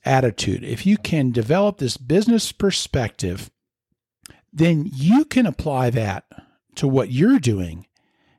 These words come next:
and you can make yourself more profitable in your delivery business. So I invite you to go over to, uh, we'll have a link in the show notes, but entrecourier dot com slash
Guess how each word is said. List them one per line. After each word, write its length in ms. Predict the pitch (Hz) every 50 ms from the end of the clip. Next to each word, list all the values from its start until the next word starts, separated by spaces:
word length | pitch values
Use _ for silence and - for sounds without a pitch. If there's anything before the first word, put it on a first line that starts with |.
| _ _ _ _ -
and 180 | 120 117 117 117
you 260 | 120 120 160 247 277
can 220 | 269 - 214 151
make 220 | 131 110 98 - -
yourself 500 | 110 95 - - 104 90 87 - - - _ _ _ _ _ _ _ _ _ _ _ _ _ _ _ _
more 160 | 139 123 107
profitable 640 | - - - 127 127 127 - 113 110 98 104 101 101
in 80 | 101
your 120 | 104 107 104
delivery 360 | 110 101 101 101 107 117 117
business. 500 | 123 208 214 175 127 95 - - - - - - - - - - -
So 140 | _ - 185
I 40 | 196
invite 300 | 185 165 214 226 214 -
you 60 | 214
to 40 | 160
go 200 | 165 170 165 156
over 180 | 147 139 147 139
to, 640 | - - - - 127 123 120 117 117 113 110 107
uh, 80 | 107 117
we'll 160 | 120 113 120
have 160 | 110 117 127
a 40 | 120
link 220 | 117 143 202 226 -
in 60 | 208
the 80 | 208
show 200 | 180 - 185 170
notes, 260 | - 156 147 151 143 -
but 180 | - 117 -
entrecourier 640 | - 135 165 160 - 151 139 - - 160 156 151 151
dot 220 | 143 139 127 - -
com 380 | - 165 165 165 160 160 160
slash 480 | 143 - - 147 147 147 143 139 - -